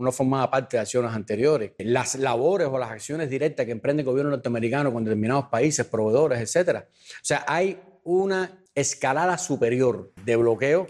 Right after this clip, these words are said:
económico, comercial y financiero contra el país que nos obliga a nosotros a, eh, incrementar las capacidades propias que tenemos de defensa y a identificar todas las posibilidades que tenemos de imponernos.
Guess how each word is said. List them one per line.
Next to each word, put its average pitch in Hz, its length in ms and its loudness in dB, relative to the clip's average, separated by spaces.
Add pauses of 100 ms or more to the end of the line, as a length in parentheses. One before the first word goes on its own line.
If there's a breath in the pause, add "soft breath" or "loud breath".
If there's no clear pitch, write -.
(100)
económico, 123 560 -4
comercial 113 380 -2
y 131 40 0
financiero 131 480 -2
contra 139 220 0
el 143 80 -4
país 160 520 -2 (140)
que 151 180 0
nos 151 200 0
obliga 143 600 2
a - 20 -6
nosotros 135 460 -8 (240)
a, 135 360 0
eh, 117 460 -2
incrementar 123 880 -2 (200)
las 110 200 -6
capacidades 120 640 0
propias 143 280 0
que 127 80 -2
tenemos 131 380 -2
de 120 100 2
defensa 151 580 -2 (200)
y 156 340 2
a 120 160 -2
identificar 123 760 0
todas 151 220 2
las 143 180 -2
posibilidades 131 480 0
que 139 100 -4
tenemos 147 320 0
de 139 140 2
imponernos. 120 680 -2